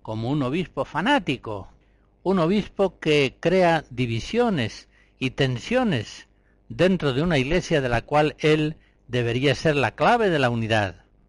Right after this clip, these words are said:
Un obispo que está alentando el alejamiento de los fieles, la apostasía, y que está suscitando la persecución del mundo. Políticos,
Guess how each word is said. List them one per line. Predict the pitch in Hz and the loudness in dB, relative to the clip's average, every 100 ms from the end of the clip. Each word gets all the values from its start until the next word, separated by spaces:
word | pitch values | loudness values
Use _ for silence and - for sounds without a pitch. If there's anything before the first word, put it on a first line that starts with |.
| _ _ _ _ _ _ _ | _ _ _ _ _ _ _
Un | 226 | 2
obispo | 208 220 226 - 208 | 2 2 0 0 0
que | - | 0
está | 156 - 175 170 - | -4 2 2 2 2
alentando | 151 139 135 135 - 233 202 131 107 - - | 2 2 0 -2 0 2 2 0 -4 -8 -4
el | 120 | -2
alejamiento | 120 117 - 123 180 220 214 | 0 -2 -2 -2 -2 -2 -2
de | 208 | -4
los | 202 185 | -4 -4
fieles, | - 233 175 113 - - | 0 0 2 -2 -6 -12
la | 117 117 | -4 -4
apostasía, | - 120 - 113 - 240 214 110 _ _ _ _ - | -4 -10 -8 -10 -6 -2 -2 -4 _ _ _ _ -8
y | 123 | -4
que | 131 | -4
está | - - | -2 -2
suscitando | - 226 202 - 123 110 139 139 131 135 135 - _ | -2 -4 -6 -6 -10 -2 0 2 0 0 -2 -6 _
la | 127 110 | -4 -4
persecución | - 104 - 113 120 110 123 135 | -4 -8 -8 -8 -8 -6 -4 0
del | 139 | 2
mundo. | 165 160 104 90 _ _ _ _ _ _ _ _ _ _ _ _ _ _ _ _ _ _ _ _ _ _ _ | 2 2 -2 -8 _ _ _ _ _ _ _ _ _ _ _ _ _ _ _ _ _ _ _ _ _ _ _
Políticos, | - 156 233 220 196 196 196 175 - - | -4 -2 -2 -2 -4 0 0 -2 -12 -20